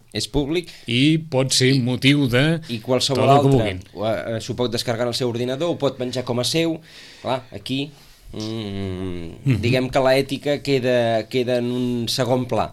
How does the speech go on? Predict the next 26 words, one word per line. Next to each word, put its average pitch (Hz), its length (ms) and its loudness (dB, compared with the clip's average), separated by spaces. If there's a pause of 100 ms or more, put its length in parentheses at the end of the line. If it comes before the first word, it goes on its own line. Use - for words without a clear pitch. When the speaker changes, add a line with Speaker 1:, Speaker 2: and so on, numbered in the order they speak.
Speaker 2:
Sí. 113 260 -2 (320)
Speaker 1:
En 101 120 -2
Speaker 2:
I, 107 40 2
Speaker 1:
alguns 110 260 0
Speaker 2:
i 131 80 4
Speaker 1:
dels 110 140 0
Speaker 2:
depèn, 123 280 4
Speaker 1:
casos. 117 160 -2
Speaker 2:
i 147 100 4
depèn 110 340 2
de 107 80 -2
les 110 180 0
imatges 147 720 4
i 113 80 0
de, 101 260 -4
i 113 120 -4
de 104 260 -4 (460)
la 101 140 -4
història 117 360 2
que 117 100 0
tinguin 113 280 0
aquelles 110 280 0
imatges 147 640 4
o 117 100 2
de 117 180 0
l'autor, 131 640 2